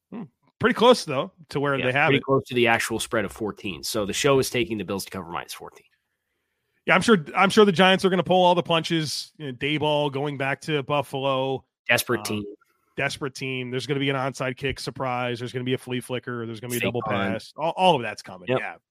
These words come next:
Speaker 2: Yep.
Speaker 1: Um, so, but I still think the Bills win.
Speaker 2: As do I. Uh, which leaves us with another low confidence game for me. The Cowboys visiting the Chargers on Monday Night Football.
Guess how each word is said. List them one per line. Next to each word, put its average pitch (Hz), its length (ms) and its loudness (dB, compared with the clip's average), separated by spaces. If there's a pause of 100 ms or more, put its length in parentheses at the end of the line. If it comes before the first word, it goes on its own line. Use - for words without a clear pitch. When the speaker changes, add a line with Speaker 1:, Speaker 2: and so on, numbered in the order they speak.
(360)
Speaker 2:
Yep. 151 120 -6
Speaker 1:
Um, 95 320 -10 (300)
so, 92 260 -12
but 113 120 -4
I 117 40 -4
still 110 160 -6
think 95 120 -12
the 85 60 -18
Bills 87 180 -16
win. 82 100 -20 (1200)
Speaker 2:
As 92 160 -6
do - 140 -10
I. - 80 -12 (720)
Uh, 104 140 -10
which 117 240 -4
leaves 165 260 6
us 156 180 0
with 123 400 6
another 147 260 4
low 131 200 6
confidence 120 500 0
game 90 220 -8
for - 140 -14
me. 95 300 -8 (1600)
The 104 140 -4
Cowboys 135 680 4
visiting 147 500 2
the 135 80 -2
Chargers - 580 -2
on 85 140 -10
Monday 123 500 4
Night 135 220 2
Football. - 440 -12